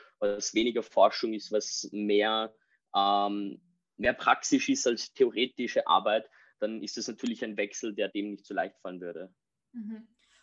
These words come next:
Speaker 2: Und wo siehst du dich da selbst? Eher in der Zukunft in der Forschung bleibend oder möchtest du dann auch mal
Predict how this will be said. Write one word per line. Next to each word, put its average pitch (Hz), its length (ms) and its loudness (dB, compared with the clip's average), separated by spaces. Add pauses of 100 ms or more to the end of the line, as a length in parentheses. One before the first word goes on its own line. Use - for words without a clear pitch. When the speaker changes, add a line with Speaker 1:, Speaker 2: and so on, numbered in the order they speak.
(140)
Speaker 2:
Und 247 420 2
wo 233 240 2
siehst 254 240 -8
du 285 60 -12
dich 247 200 -2
da 233 140 -4
selbst? 214 520 0
Eher 226 600 4
in 233 100 -6
der 226 120 0
Zukunft 247 480 -10
in 226 80 -10
der 208 100 -8
Forschung 220 500 -8
bleibend 254 560 0
oder 226 340 -2
möchtest 214 400 -12
du 220 40 -12
dann 208 160 -12
auch 180 240 -8
mal 196 240 -10